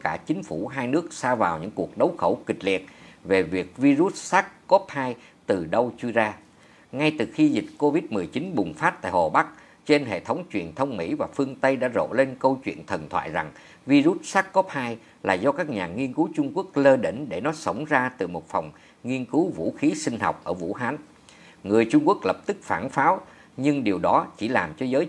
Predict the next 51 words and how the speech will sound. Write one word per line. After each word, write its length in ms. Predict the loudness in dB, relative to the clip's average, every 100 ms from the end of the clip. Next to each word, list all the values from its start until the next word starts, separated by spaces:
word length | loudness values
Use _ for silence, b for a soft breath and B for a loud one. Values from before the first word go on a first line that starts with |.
| -2
truyền 200 | -6 -4
thông 240 | -4 -4
Mỹ 180 | -6 -6
và 120 | -8 -6
phương 200 | -6 2
Tây 200 | 2 2
có 120 | -2
thêm 200 | -2 -2
cái 160 | 0 -4
cớ 340 | 0 0 2 0
để 60 | -6
chỉ 180 | -8 -6
trích 200 | -8 -8
chính 180 | -10 -8
quyền 220 | -4 -4 -4
Trung 180 | -6 0
Quốc. 120 | 0 -2 B B B B
Thậm 200 | -4 -2
chí 300 | 0 0 0
dựa 160 | 0 0
trên 260 | 4 2 2
một 180 | -6
sự 260 | -8 -8 -8
việc 300 | -4 -8 -2
có 100 | -2
thật 340 | 0 -4 -4
là 80 | -4
bác 200 | -2 -2
sĩ 200 | -4 -8 -6
Trung 140 | -6
Quốc 240 | -6 -8 -2
Lý 160 | -2
Văn 240 | 0 -2 0
Lượng 200 | 0 -2 B B B
trước 240 | 0 0
đó 280 | 2 2 0
đã 80 | -2
đưa 180 | 2 4
lên 220 | 4 2
mạng 200 | -2 -4
lời 180 | -2 -2
cảnh 280 | -2 -6 -2
báo 240 | 2 2
về 120 | 2
một 180 | -2 -6 -4
thứ 140 | -4
gì 240 | -4 -6
đó 240 | -6 -2 0
giống 180 | 0 -2
như 120 | 0
sars 300 | 0 2 2